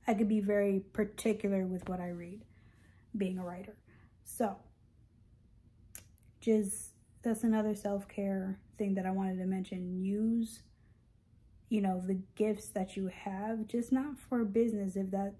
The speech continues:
what you wanna do, but have a passion for it, because to me, I have to be in a writer's mindset to write the content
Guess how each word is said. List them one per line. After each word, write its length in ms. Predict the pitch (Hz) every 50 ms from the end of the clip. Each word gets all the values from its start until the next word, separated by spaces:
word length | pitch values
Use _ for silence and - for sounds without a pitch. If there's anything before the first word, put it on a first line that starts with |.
| - -
what 300 | 220 214 208 202 202 -
you 80 | 214 208
wanna 260 | 196 190 190 185 185
do, 260 | 185 185 196 196 202
but 200 | 202 196 190 180
have 320 | 180 - 220 226 240 240 226 - -
a 340 | 214 196 190 185 185 190 202 - - -
passion 440 | - - 208 196 196 - 196 190 185
for 240 | - - 180 185 185
it, 120 | 185 190
because 500 | - 190 - - 202 196 196 196 190 196 - - - - - -
to 120 | - -
me, 220 | 214 214 220 233 220
I 60 | 196
have 180 | 190 196 190 190
to 80 | 190
be 440 | 185 180 185 208 208 208 196 202 196
in 100 | 190 185
a 140 | 185 180 180
writer's 840 | 180 175 180 180 180 185 185 190 190 190 180 180 180 175 175 - - - - - - - - - - _ - -
mindset 880 | 190 190 190 190 196 208 214 220 220 214 - - 196 180 175 180 202 - - - - - - - - - - -
to 460 | - - - 226 208 196 196 196 196 208
write 260 | 196 190 190 196 196
the 60 | 196 -
content 840 | - - 208 202 190 190 190 - - 208 190 190 196 196 - -